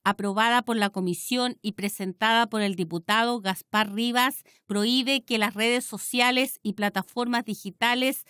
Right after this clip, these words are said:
reproduzcan, publiquen, transmitan, comercialicen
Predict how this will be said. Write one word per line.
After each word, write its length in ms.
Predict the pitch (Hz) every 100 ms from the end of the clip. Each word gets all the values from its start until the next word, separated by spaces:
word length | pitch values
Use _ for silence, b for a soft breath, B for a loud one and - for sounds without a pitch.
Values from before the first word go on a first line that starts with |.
| B B
reproduzcan, 1000 | 196 208 196 208 254 254 - 269 269 254 -
publiquen, 760 | 208 190 233 262 - 254 262 - b _
transmitan, 920 | 196 208 - 208 254 226 240 247 233 -
comercialicen 1080 | 226 220 202 - 190 202 240 - 254 254